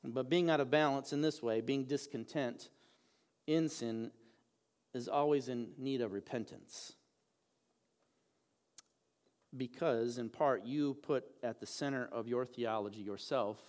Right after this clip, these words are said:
rather than God. Your, please listen, your Heavenly Father has the right to do with his children and ask of them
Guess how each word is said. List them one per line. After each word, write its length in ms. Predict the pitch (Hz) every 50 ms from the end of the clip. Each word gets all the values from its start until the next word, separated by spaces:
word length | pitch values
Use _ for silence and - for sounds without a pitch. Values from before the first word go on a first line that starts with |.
| - - _ _ _ _ _ _ _ _ _ _ _ _ _ - 196
rather 300 | 107 113 107 92 98 87
than 180 | 80 85 87
God. 280 | 92 98 90 - - - - - _ _ _ _ _ _ _ _ _ _ _ _ _ _ _ _ _ _ _ _ _ _ -
Your, 500 | - 127 139 160 160 160 160 156 147 160 - - _ _ _ _ _ _ _
please 220 | - - 185 156 113
listen, 340 | 117 107 - - 127 131 131
your 200 | 135 151 160 156
Heavenly 360 | 143 156 151 143 131 120 110
Father 500 | - 131 127 131 139 143 156 160 165 160 - - _ _ _ _ _ _ _ _ _ _ _ _ _ _ _ _ _ _ _ _ _
has 500 | - 156 143 131 135 131 120 104 - - - - -
the 140 | 110 113 104
right 600 | 95 92 104 113 117 139 - - - - - - - _ _ _ _
to 120 | - 139 120
do 580 | 113 117 147 160 131 104 90 92 110 120 131 - - _ _ _ _ _ _ _ _ _ _ _ _ _ _ _ _ -
with 160 | 113 107 -
his 260 | - 135 151 147 -
children 600 | - - - 151 120 95 85 92 101 110 127 123 - - _ _ _ _ _ _ _ _ _ _ _ _ _
and 120 | - 107 - - 127
ask 440 | 131 143 156 147 - - - - - -
of 280 | 147 151 160 143 120 98
them 300 | 87 80 85 98 104